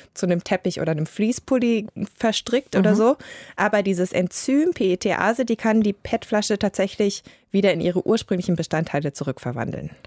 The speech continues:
Speaker 2: Okay, das, äh, dauert vermutlich aber noch ein bisschen, bis es soweit ist, oder?
Speaker 1: Ja, klar. Also die Forschung steht dann noch ganz am Anfang und es gibt auch noch ein paar Probleme, die man da lösen muss. Erstmal muss man eben schaffen, dieses Enzym im großen Stil herzustellen und das dann auch in diesen ganzen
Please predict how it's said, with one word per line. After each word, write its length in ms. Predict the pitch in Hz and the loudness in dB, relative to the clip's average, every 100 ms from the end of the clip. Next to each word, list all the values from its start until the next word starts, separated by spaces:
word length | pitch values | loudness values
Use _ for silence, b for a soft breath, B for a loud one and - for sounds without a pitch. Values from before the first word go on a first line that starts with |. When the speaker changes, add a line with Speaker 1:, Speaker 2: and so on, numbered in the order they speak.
| B | B
Speaker 2:
Okay, 180 | 175 190 | -2 0
das, 220 | 170 - | 0 -2
äh, 100 | 170 | -4
dauert 340 | 151 156 180 170 | -4 0 0 0
vermutlich 460 | 160 165 160 160 | 0 0 0 -2
aber 120 | 151 | 0
noch 120 | 160 160 | 0 0
ein 80 | |
bisschen, 500 | 165 160 170 165 156 | 0 -2 0 2 0
bis 140 | 160 165 | 0 0
es 80 | 156 | 0
soweit 280 | 156 160 | 0 0
ist, 160 | - 156 | 0 -2
oder? 220 | - 202 - | -2 -2 0
Speaker 1:
Ja, 240 | 180 147 | 0 0
klar. 260 | - - 151 | -4 -6 -4
Also 160 | 151 | -2
die 140 | 170 170 | -2 0
Forschung 320 | 190 190 170 | 0 2 -2
steht 240 | - 170 | -2 -2
dann 80 | 165 | 0
noch 140 | 156 - | -2 -4
ganz 180 | 175 | -4
am 100 | 160 | -4
Anfang 420 | - 170 - 175 165 | 0 -2 0 -2 -2
und 80 | |
es 60 | 165 | -2
gibt 180 | 185 - | -4 -4
auch 120 | 170 | -2
noch 140 | 180 | -2
ein 80 | 185 | -2
paar 160 | - 180 | -2 -2
Probleme, 440 | 180 165 208 233 | -2 2 4 4
die 100 | 196 | 2
man 180 | 190 185 | 0 2
da 100 | 170 | 2
lösen 380 | 170 196 240 247 | 4 4 4 2
muss. 280 | 262 320 - B B B | 2 0 -6 B B B
Erstmal 180 | 196 214 | -2 2
muss 240 | 196 202 220 | 2 2 0
man 80 | |
eben 220 | 185 170 175 | 0 0 0
schaffen, 340 | - 180 185 | -2 -2 -2
dieses 220 | 170 151 | -2 -2
Enzym 340 | 143 151 - 170 | -6 -4 -2 0
im 100 | 160 | 0
großen 360 | - 160 156 | -2 -2 -2
Stil 240 | - 156 156 | -2 -4 -2
herzustellen 840 | - 170 - 240 - 254 247 262 | 0 -2 0 -4 0 2 4 2
und 100 | 175 | 0
das 120 | 170 | -2
dann 160 | - 170 | -2 -2
auch 160 | 147 165 | 0 -2
in 100 | 165 | -2
diesen 200 | 156 151 | -2 -2
ganzen 480 | 156 175 - 160 | 0 0 0 -2